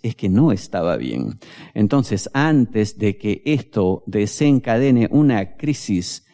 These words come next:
que te resulte inmanejable, mira bien a tu pareja, analízale, sobre todo escúchale. Tienes que estar por y para tu pareja en todo momento, en todo lugar.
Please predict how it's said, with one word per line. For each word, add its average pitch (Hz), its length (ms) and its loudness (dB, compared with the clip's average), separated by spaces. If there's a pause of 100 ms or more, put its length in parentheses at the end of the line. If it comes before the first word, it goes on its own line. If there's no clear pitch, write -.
(200)
que 104 160 -2
te 156 180 -2
resulte 127 680 0
inmanejable, 143 1120 2 (720)
mira 131 560 4
bien 120 260 2
a 113 80 2
tu 110 140 -4
pareja, 92 720 -6 (300)
analízale, 104 1000 -2 (520)
sobre 104 360 0
todo 139 500 0
escúchale. 67 960 -6 (580)
Tienes 151 440 4
que 110 100 -4
estar 147 680 -4 (200)
por 175 600 0
y 110 140 -2
para 131 280 -2
tu 127 140 -6
pareja 104 580 -4 (140)
en 107 200 2
todo 139 260 4
momento, 143 840 2 (100)
en 110 200 2
todo 110 200 4
lugar. 87 540 -2